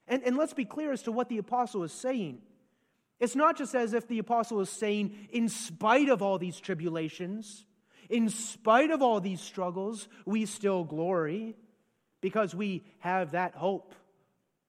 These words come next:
of the glory of God." No, but Paul is saying it is in our tribulations themselves that we boast.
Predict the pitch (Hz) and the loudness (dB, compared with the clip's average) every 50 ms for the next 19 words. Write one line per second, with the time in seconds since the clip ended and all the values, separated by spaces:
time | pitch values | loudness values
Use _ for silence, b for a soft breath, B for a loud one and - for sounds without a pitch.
0 | _ _ - 160 143 131 139 131 156 170 175 165 143 131 - - 156 180 190 147 | _ _ -10 -8 -8 -8 -8 -6 -6 -4 -4 -4 -6 -8 -8 -6 -4 -4 -4 -4
1 | 117 110 95 - - _ _ _ _ _ _ _ _ _ _ _ _ _ _ _ | -6 -10 -14 -18 -20 _ _ _ _ _ _ _ _ _ _ _ _ _ _ _
2 | _ _ _ _ _ _ _ 151 185 226 254 226 165 - - - - 208 208 214 | _ _ _ _ _ _ _ -2 0 2 2 2 0 -2 -4 -2 -2 0 0 2
3 | 202 190 190 - - - 185 185 190 190 190 185 175 180 B B B B B _ | 0 -2 -2 -4 -6 -4 -2 -2 0 0 0 -2 -2 -6 B B B B B _
4 | - 190 175 175 170 156 - - _ _ - 214 226 247 247 240 220 196 185 180 | -4 -2 0 0 -2 -2 -6 -12 _ _ -2 0 2 2 2 2 0 -2 -2 -4
5 | 165 160 143 127 b b b b b - 185 185 185 190 185 - - 208 196 170 | -4 -6 -8 -10 b b b b b -4 -2 0 0 0 -2 -2 -4 -4 -4 -4
6 | 175 185 175 180 180 175 170 - 180 175 156 135 165 156 160 156 - - 185 180 | -4 -4 -4 -2 -2 -4 -4 -6 -8 -8 -6 -6 -6 -6 -6 -8 -8 -6 -4 -2
7 | 185 190 190 190 165 151 143 160 160 165 175 165 160 143 165 165 160 147 143 - | 0 0 0 -2 -2 -6 -8 -8 -8 -8 -8 -8 -8 -6 -6 -6 -6 -8 -10 -16
8 | - - - | -20 -20 -20